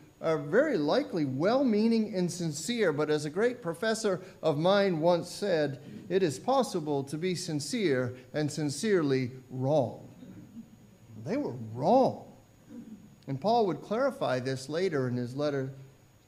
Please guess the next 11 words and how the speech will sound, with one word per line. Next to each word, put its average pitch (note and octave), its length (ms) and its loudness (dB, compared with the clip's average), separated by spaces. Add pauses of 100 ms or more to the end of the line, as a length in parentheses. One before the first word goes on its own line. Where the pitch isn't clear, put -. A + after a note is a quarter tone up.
(560)
to C#3 100 -6
the B2+ 80 -2
Colossians. B2+ 720 -2
Colossians C#3 460 -2
three D3 220 -2
eleven C#3+ 380 2
says, C#3+ 460 -4 (840)
"There E3+ 280 0
is F#3 260 2
not F3 460 -2
Greek F#3+ 560 -4